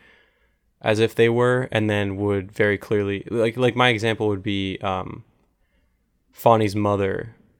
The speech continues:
uh, and the way that, like, she's almost in a battle of sort of, like, engaging with the Holy Spirit or singing hymns or whatever, and she's with, with another woman, and the way that, like,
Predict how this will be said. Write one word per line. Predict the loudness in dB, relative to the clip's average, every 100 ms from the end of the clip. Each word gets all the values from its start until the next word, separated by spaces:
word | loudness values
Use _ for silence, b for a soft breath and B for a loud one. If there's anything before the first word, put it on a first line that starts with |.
| -4
uh, | -2 -2 -2
and | 0
the | 2
way | 2
that, | 2 0 -2
like, | -2 -4
she's | -6 -2
almost | 0 0 -2
in | -4
a | -2
battle | 2 4 4 0 -2 -4
of | -4 -4
sort | -4 -4
of, | -6 -6
like, | -6 -6 -6
engaging | -6 0 0 0 -4
with | -4
the | -6
Holy | -4 -4
Spirit | -4 -4 -4 -4
or | -6
singing | -4 -4 -4
hymns | -6 -6 -4 -4
or | -4
whatever, | -4 -4 -6
and | -8
she's | -8 -10 -8
with, | -6 -6 -4
with | -6 -4
another | -4 -6
woman, | -4 -4 -4 -6 -6
and | -6
the | -4
way | -4
that, | -6 -8 -8
like, | -8